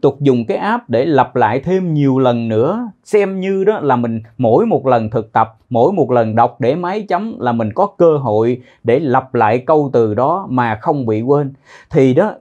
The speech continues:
khi các bạn có đủ cái số lượng như thế này thì xem như là mình đã hòa nhập vào cái thế giới những người nói tiếng Anh được rồi các bạn. Lúc đó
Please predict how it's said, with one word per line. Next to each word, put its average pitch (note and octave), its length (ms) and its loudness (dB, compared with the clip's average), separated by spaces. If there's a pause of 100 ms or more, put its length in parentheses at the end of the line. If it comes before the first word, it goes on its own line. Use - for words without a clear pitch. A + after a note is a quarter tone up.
(120)
khi F3+ 200 4
các G#3 220 -2
bạn B2 300 0
có G3+ 140 2
đủ C#3+ 360 2
cái A3+ 100 2
số A3+ 280 2
lượng C3 380 0
như D#3+ 200 0
thế F3 180 -4
này A#2+ 320 -4 (280)
thì B2+ 160 4
xem E3+ 320 0
như D#3+ 280 2 (100)
là A#2+ 140 2
mình A2+ 280 0
đã B2 300 0 (280)
hòa C3+ 380 0
nhập B2+ 340 0
vào A#2+ 180 0
cái F3 120 -4
thế G3+ 200 0
giới G3+ 280 2
những A#2+ 240 -4
người A#2+ 160 0
nói C3+ 220 -2
tiếng F#3+ 220 -6
Anh D3+ 200 -2
được A2 180 -2
rồi G2+ 180 -2
các E3 120 -8
bạn. G#2+ 360 -2
Lúc F3 200 -2
đó F#3 300 0